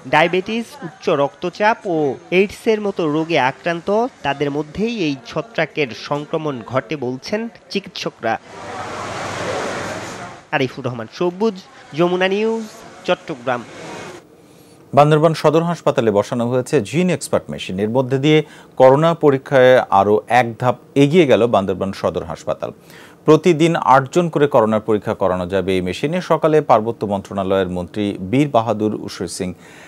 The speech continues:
Speaker 2: প্রধান অতিথি হিসেবে এই মেশিনটির উদ্বোধন করেন। এ সময় জেলা প্রশাসক, সিভিল সার্জন, অতিরিক্ত পুলিশ সুপার সহ অন্য, অন্যরা উপস্থিত ছিলেন। সিভিল সার্জন জানিয়েছেন, বর্তমানে চট্টগ্রাম এবং কক্সবাজার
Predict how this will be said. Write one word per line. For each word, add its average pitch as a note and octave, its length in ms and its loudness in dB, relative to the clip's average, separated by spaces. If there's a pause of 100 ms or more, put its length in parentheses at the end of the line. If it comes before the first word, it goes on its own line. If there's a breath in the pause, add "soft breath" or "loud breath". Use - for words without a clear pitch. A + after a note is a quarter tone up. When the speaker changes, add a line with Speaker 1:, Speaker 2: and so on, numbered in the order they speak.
(140)
Speaker 2:
প্রধান F3 440 2 (200)
অতিথি B2+ 320 -2
হিসেবে G#2+ 420 -2
এই G2+ 180 -2
মেশিনটির F#2+ 440 -4
উদ্বোধন F#2+ 420 -2
করেন। D#2 460 -6
এ B2 100 -2
সময় C3+ 340 0
জেলা G#2 220 2
প্রশাসক, A2 580 -2
সিভিল F2 260 -6
সার্জন, G2+ 520 -4
অতিরিক্ত F#2 460 -8
পুলিশ F2+ 280 -10
সুপার F#2 300 -4
সহ A#2+ 280 -4 (280 loud breath)
অন্য, C3 360 0 (160)
অন্যরা A2+ 380 2
উপস্থিত F2+ 380 -6
ছিলেন। C#2+ 260 -4 (300 loud breath)
সিভিল D#3 280 4
সার্জন D3+ 320 0
জানিয়েছেন, D3+ 600 0
বর্তমানে G2+ 400 -2
চট্টগ্রাম G2 440 -4
এবং F2+ 240 -4
কক্সবাজার F#2 580 -2